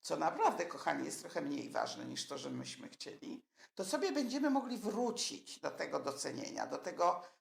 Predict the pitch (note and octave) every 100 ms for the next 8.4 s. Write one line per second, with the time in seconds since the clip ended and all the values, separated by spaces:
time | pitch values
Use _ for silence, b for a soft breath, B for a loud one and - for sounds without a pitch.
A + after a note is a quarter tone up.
0 | - F#3+ F#3+ A3+ A#3 A3 G#3+ A3+ G3+ -
1 | F#3 F3 F3 D#3 - D3 D3+ D3+ - F3
2 | F#3 - - - - B B G#3 B3+ B3
3 | C4 - D#4 - C4+ B3 A#3+ - D#3+ C#3+
4 | D#3 - - - _ _ _ - A3 -
5 | B3+ - A3+ G3 F#3 - - - - _
6 | - G3+ G3 - C4 C4 A3 - D#3 C3+
7 | - - F#3+ F#3+ G3 G3+ F#3+ F#3 F3 -
8 | - - -